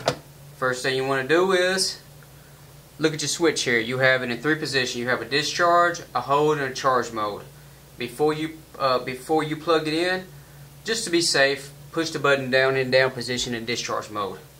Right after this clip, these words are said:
Now, plug in your A C power, which we already have.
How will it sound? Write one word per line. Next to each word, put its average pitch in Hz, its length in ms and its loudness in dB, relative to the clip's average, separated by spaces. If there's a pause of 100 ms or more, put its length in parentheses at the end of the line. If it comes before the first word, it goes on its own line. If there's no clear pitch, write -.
(420)
Now, 135 400 2 (480)
plug 147 240 4
in 135 80 0
your 131 140 6
A 135 80 4
C 131 200 0
power, 139 360 4
which 123 180 -2
we 123 100 0
already 113 200 2
have. 120 360 2